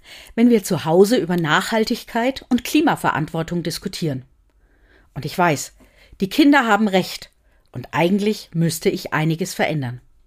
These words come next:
Dumm nur, dass ich ein Gewohnheitstier bin und mir Veränderungen schwerfallen. Da lese ich:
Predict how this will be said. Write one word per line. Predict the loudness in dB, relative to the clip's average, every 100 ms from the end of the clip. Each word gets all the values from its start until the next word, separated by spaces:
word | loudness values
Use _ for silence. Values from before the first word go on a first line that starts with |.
| -20 -20 -20 -2 6
Dumm | 10 10
nur, | 8 2 -8 _ _ -10
dass | -6
ich | 0
ein | 0 0
Gewohnheitstier | -2 0 2 2 0 -2 2 2
bin | 4 2 0 -10 _
und | 0 4
mir | 4
Veränderungen | 4 0 0 -2 0 0 -2
schwerfallen. | -2 -4 -4 -6 -8 -12 _ _ _ _ _ _ _ _ _
Da | -4
lese | 0 0 2 2
ich: | 2 -6